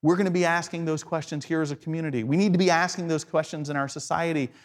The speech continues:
And I invite you to ask those questions with each other as families and small groups and friendships,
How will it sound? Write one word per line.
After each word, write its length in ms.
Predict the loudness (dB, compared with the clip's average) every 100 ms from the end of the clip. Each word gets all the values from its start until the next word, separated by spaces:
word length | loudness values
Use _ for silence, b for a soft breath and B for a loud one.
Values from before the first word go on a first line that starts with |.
| B -8
And 100 | -4
I 40 |
invite 400 | -2 0 -2 0
you 60 | 0
to 120 | 0
ask 220 | -2 -2
those 140 | -4
questions 380 | -2 -4 -2 -4
with 120 | -2
each 160 | -4 0
other 220 | 2 4
as 120 | 2
families 520 | -2 -4 -2 0 0 -2
and 120 | -4
small 440 | -6 -2 2 2
groups 340 | 2 -4 -4 -8
and 160 | -10
friendships, 680 | -10 -8 -8 -8 -12 -14 -20